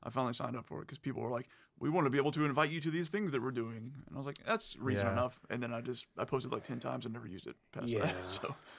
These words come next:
Speaker 3: Yeah, that's probably healthy, I guess.
Speaker 2: <laughs>
Speaker 3: Uh, yeah, anyway. No one wants to talk about Facebook.
Speaker 1: No one wants to talk about Facebook.
Speaker 3: No one wants to talk about this shit.
Speaker 2: The last hour is gonna be edited out.
Speaker 3: <laughs> The last hour?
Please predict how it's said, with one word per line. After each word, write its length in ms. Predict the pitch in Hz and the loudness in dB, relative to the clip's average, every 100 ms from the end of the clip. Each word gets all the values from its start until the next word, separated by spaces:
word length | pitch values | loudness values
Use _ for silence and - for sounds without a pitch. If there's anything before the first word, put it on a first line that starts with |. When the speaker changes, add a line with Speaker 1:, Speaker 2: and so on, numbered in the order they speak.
| - 104 | -16 -12
Speaker 3:
Yeah, 140 | 95 | -10
that's 200 | 101 - | -10 -12
probably 480 | - 101 98 101 113 - - - | -10 -8 -6 -10 -12 -18 -20 -14
healthy, 320 | - - 107 | -14 -12 -14
I 60 | 120 | -12
guess. 340 | 123 104 - _ - - | -12 -12 -14 _ -18 -12
Speaker 2:
<laughs> 80 | 117 _ _ _ _ | -12 _ _ _ _
Speaker 3:
Uh, 460 | 110 107 113 101 110 - _ _ _ _ _ _ _ _ _ 107 | -10 -10 -10 -10 -12 -18 _ _ _ _ _ _ _ _ _ -16
yeah, 260 | 104 98 104 - _ 101 | -14 -14 -16 -20 _ -12
anyway. 260 | 98 98 113 - _ _ _ _ - | -10 -10 -14 -18 _ _ _ _ -4
No 80 | 110 | -2
one 80 | 87 | -4
wants 160 | 87 | -8
to 60 | - | -12
talk 100 | - | -14
about 140 | - - | -20 -18
Facebook. 320 | - - - | -20 -14 -6
Speaker 1:
No 60 | 117 | -4
one 40 | |
wants 120 | - | -4
to 60 | - | -10
talk 100 | - | -14
about 120 | - | -20
Facebook. 200 | - - | -20 -14
Speaker 3:
No 80 | 85 | -14
one 60 | |
wants 120 | 50 - | -14 -18
to 20 | |
talk 80 | - | -18
about 80 | - | -18
this 80 | - | -16
shit. 140 | 143 135 _ - | -16 -18 _ -4
Speaker 2:
The 80 | 107 | 2
last 260 | 101 98 104 | 4 4 2
hour 120 | 95 | 2
is 80 | 92 | 2
gonna 100 | 95 | 0
be 100 | 90 | 0
edited 220 | 87 90 | 0 0
out. 200 | 90 - - - - - | 0 -4 -8 -20 -14 -12
Speaker 3:
<laughs> 1000 | - 508 453 - - - - 143 160 - | -10 -4 -4 0 -2 -2 -6 -6 -6 -4
The 120 | 123 | -2
last 360 | 90 101 147 120 | 0 0 0 -2
hour? 400 | 120 139 165 | 2 4 6